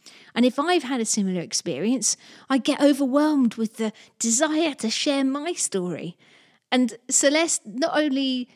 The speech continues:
suggests that we should never equate our own experience with the other person's because they're different, but that once again, that desire to empathize and share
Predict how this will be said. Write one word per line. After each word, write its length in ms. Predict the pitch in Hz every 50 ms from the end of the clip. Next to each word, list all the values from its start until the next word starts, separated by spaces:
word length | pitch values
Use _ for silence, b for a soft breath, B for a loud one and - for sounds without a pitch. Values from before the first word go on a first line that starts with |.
| b b
suggests 500 | - - 254 220 - 247 240 - - -
that 140 | - - -
we 140 | 233 233 220
should 320 | - - - 233 202 214
never 580 | 220 226 240 262 277 285 277 285 262 247 233 - -
equate 500 | 170 208 - - - 247 240 233 214 - _
our 180 | 214 214 208 214
own 200 | 220 220 220 208
experience 640 | 196 - - - - 214 208 208 202 180 143 - -
with 100 | 190 196
the 140 | 196 202 190
other 140 | 185 180
person's 540 | 180 190 208 196 196 180 - - - 180 -
because 380 | - 208 214 - 233 196 196 190
they're 200 | - 196 185 175
different, 800 | - - 233 247 - - - - - 233 269 214 - - - b b b b b b b b b -
but 140 | - 185
that 160 | 254 - - 262
once 420 | 262 254 254 285 302 - - -
again, 440 | 254 220 247 247 240 208 156 - 170
that 200 | 226 - - -
desire 520 | 214 233 214 226 247 269 285 285 277 262
to 180 | - - 254 - -
empathize 640 | 226 208 202 - 202 - - 190 180 175 175 180 -
and 120 | 185 190 185
share 600 | - - - 311 320 320 262 190 180 208 254